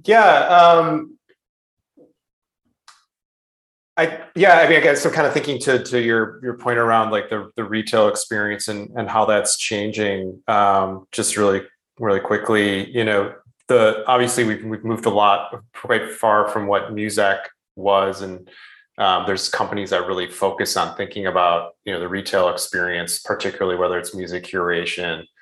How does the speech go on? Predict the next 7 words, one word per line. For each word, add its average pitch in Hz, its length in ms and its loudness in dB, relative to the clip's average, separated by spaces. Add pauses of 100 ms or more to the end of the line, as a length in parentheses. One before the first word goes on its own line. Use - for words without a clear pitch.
(320)
original 95 360 -4
music, 87 680 -4 (420)
um, 82 420 -4 (520)
cur-, 92 400 -6
uh, 92 380 0
you 107 80 -8
know, 85 180 -4